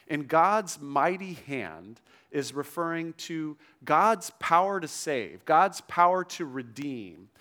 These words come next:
uh, to free. So like Exodus, "I, I saved you with my mighty hand, with my outstretched arms," right? "I delivered you from slavery in Egypt, brought you into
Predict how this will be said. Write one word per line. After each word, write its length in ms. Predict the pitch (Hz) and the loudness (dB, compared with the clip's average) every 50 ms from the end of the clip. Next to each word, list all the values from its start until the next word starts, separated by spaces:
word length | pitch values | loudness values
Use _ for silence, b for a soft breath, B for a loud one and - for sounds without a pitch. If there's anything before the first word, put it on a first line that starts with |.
| B B B B B | B B B B B
uh, 260 | - 127 127 123 120 117 | 0 0 2 2 0 -2
to 160 | - - 156 | -6 -10 -10
free. 560 | - - - - - 185 185 156 120 101 92 | -10 -12 -16 -10 -6 -4 -2 -2 -4 -6 -8
So 200 | 90 - - 147 | -10 -6 -2 0
like 200 | 135 131 131 147 - | 2 2 0 0 -2
Exodus, 520 | - 190 175 - - - 135 98 90 - - | -2 -2 -2 -2 -4 -10 -10 -10 -10 -6 0
"I, 300 | 123 151 165 170 170 165 B B B B | 4 6 6 6 4 0 B B B B
I 180 | B 151 165 170 | B 4 4 4
saved 760 | 165 - - - - 214 226 247 254 247 226 185 131 107 113 | 2 -2 -6 -2 0 2 2 2 2 -2 -2 -4 -6 -10 -14
you 360 | 113 110 101 104 113 123 123 - _ _ b b b | -12 -10 -10 -8 -8 -10 -10 -12 _ _ b b b
with 200 | b 170 180 180 | b 4 4 6
my 240 | 185 175 160 160 160 | 6 8 8 8 8
mighty 540 | 160 160 160 170 190 214 220 208 214 208 185 | 6 6 8 8 8 8 6 2 -2 -4 -2
hand, 260 | 160 185 180 165 147 | 0 0 0 0 -2
with 120 | 139 131 - | -4 -4 -2
my 200 | 139 139 139 - - 156 | -2 -2 -2 0 2 4
outstretched 720 | 165 190 196 - - - - - 160 165 160 - - - - _ _ - | 4 4 4 2 -6 -8 -4 -2 -2 -2 -2 -4 -12 -16 -16 _ _ -20
arms," 140 | 120 113 - | -14 -8 -4
right? 140 | 135 139 139 | -2 0 -2
"I 40 | |
delivered 640 | 135 123 117 165 160 165 175 208 240 226 208 208 175 | -2 -2 0 2 2 2 4 2 0 0 -2 -4 -8
you 120 | 180 185 | -8 -10
from 180 | 165 - 160 143 | -10 -10 -10 -10
slavery 420 | - - - 170 165 165 160 160 | -8 -6 -4 -2 -2 -2 -2 -6
in 60 | 147 | -6
Egypt, 400 | 143 147 143 - 143 143 - _ _ B B B B B | -6 -8 -8 -8 -10 -14 -14 _ _ B B B B B
brought 300 | - 151 147 143 143 - | 4 4 4 4 4 0
you 100 | - 143 135 | -6 -6 -6
into 420 | 131 123 - - 127 117 117 113 | -6 -6 -8 -8 -8 -8 -8 -8